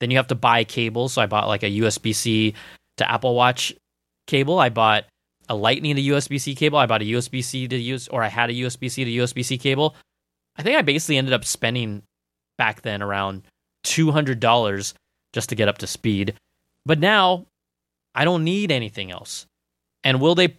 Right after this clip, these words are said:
potentially break down the future? Yes. So my thinking was like,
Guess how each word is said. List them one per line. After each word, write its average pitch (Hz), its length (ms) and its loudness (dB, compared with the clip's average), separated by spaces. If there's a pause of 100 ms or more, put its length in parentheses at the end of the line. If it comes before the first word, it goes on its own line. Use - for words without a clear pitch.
potentially 160 400 2
break 156 260 2
down 160 160 2
the 156 60 2
future? 151 280 0
Yes. 120 420 0
So 170 480 0 (400)
my 160 160 2
thinking 214 280 -4
was 185 100 -2
like, 160 180 0